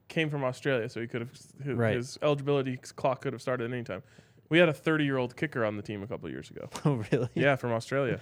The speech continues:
Speaker 2: Was he good?
Speaker 1: He was, he was solid and super nice guy.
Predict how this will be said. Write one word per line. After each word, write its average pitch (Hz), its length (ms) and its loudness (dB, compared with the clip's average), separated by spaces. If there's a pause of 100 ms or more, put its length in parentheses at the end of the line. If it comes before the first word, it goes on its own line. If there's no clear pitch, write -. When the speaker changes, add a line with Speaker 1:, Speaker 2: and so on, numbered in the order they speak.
(140)
Speaker 2:
Was 117 120 2
he 117 80 4
good? 113 360 4
Speaker 1:
He 139 80 -2
was, 151 160 4 (200)
he 170 180 0
was 247 120 4
solid 165 460 6
and 143 300 -2 (220)
super - 360 -6
nice 170 220 0
guy. 147 280 0